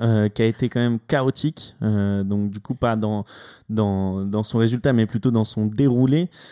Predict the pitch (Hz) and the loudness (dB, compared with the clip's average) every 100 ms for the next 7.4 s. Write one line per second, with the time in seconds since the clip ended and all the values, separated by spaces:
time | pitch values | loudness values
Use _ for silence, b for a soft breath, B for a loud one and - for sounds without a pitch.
0 | B - 107 104 101 98 98 98 101 - | B -2 2 4 2 2 -2 -2 -6 -2
1 | 117 110 - 127 131 120 110 139 139 127 | 0 0 0 2 2 0 0 2 2 0
2 | 135 120 135 113 117 113 113 104 117 117 | -2 0 -4 -2 -4 -2 -2 -2 0 0
3 | 131 131 113 - 139 147 139 135 135 135 | 0 2 2 0 -2 0 2 2 2 0
4 | - 113 104 120 110 113 113 123 131 123 | 0 0 2 0 0 -2 -2 0 0 -2
5 | - - 110 123 110 107 127 143 - - | -12 -8 -4 0 2 2 2 0 -4 -6
6 | 107 110 107 107 104 - 110 107 117 107 | -2 -2 0 -2 -4 -2 -4 -2 -2 -2
7 | - 117 101 101 | -2 -4 -2 -2